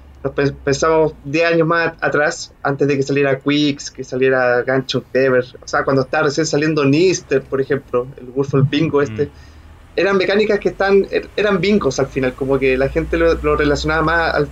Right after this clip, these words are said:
Speaker 1: al bingo, y de a poco se fue constituyendo como un género muy power y muy independiente, y, y, y,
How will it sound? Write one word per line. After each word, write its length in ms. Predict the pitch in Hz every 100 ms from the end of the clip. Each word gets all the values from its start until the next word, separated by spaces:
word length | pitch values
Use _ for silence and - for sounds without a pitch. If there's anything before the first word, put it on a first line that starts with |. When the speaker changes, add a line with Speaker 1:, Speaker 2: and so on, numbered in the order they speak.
| -
Speaker 1:
al 160 | 143 139
bingo, 440 | 175 202 202 208
y 160 | 196 165
de 100 | 143
a 60 |
poco 240 | 139 170 180
se 140 | 175
fue 140 | - 175
constituyendo 500 | 170 160 156 170 170
como 140 | 165
un 60 | 156
género 800 | 170 170 170 165 160 151 147 151 - - - - - - -
muy 120 | 165
power 420 | 170 185 196 185 180
y 100 | 160
muy 160 | 175
independiente, 640 | 180 170 170 190 - 175 160
y, 200 | 143 139
y, 400 | 139 135 135
y, 60 | 131